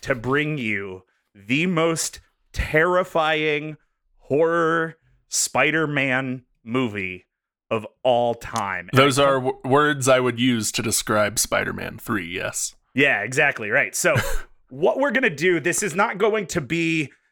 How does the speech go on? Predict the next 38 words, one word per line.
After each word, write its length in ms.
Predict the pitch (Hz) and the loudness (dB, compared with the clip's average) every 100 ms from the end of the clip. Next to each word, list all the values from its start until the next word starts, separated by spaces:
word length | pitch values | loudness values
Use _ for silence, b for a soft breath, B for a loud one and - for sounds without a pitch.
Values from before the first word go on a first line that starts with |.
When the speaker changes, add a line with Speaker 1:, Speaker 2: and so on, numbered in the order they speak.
| _ | _
Speaker 1:
you 160 | 139 156 | 0 2
know, 360 | 123 117 127 - | 2 0 0 0
a 80 | 170 | 0
slasher. 960 | - - 147 131 120 110 113 98 98 - | 0 0 2 4 2 0 -4 -4 -8 -2
This 200 | 143 - | -2 0
isn't 320 | 160 160 165 | 0 0 -2
going 360 | 151 156 147 143 | 2 2 2 -2
to 160 | - 135 | -4 -6
be 540 | 127 131 127 123 113 _ _ _ _ _ | -4 -2 0 -2 -6 _ _ _ _ _
even 400 | 285 311 254 165 | 0 2 2 2
necessarily, 920 | 165 165 190 - 165 160 160 160 160 | 0 0 -2 0 2 2 2 0 -2
like, 280 | 147 127 123 | 0 0 0
a 300 | 110 104 107 _ _ - | -2 -2 -6 _ _ -10
big 380 | 262 262 190 - | -6 -6 -8 -4
on 200 | 247 247 | -2 0
the 80 | 240 | 0
jump 300 | 175 233 233 | 0 0 0
scares. 480 | - - 226 220 202 220 | -2 0 2 2 2 0
It's 160 | 220 | 0
gonna 200 | 269 269 | 0 0
be 100 | 262 | 0
one 220 | 220 208 | 0 0
of 80 | 196 | 2
those 220 | 180 156 | 2 2
horror 480 | - 151 143 143 139 | -2 -2 2 2 2
movies, 640 | 135 131 123 120 117 - b b b - | 0 -2 -2 -2 -2 -4 b b b -8
you 180 | 185 175 | 0 2
know, 160 | 151 - | 2 0
a 180 | 156 151 | 0 2
la 240 | 147 139 | 2 0
The 240 | 131 117 135 | -2 -2 -2
Conjuring 800 | - - 117 120 117 113 107 104 | -2 -4 -2 -2 0 0 0 -2
or 80 | 104 | -4
Paranormal 640 | - 117 113 113 113 107 | 0 0 0 -4 -4 -4
Activity, 460 | 107 - 110 110 104 | -4 -4 -4 -4 -4
where 180 | 113 | -4
you 240 | 113 123 208 | -4 -2 -2
see 580 | - - 170 160 143 | 0 -2 -4 -6 -8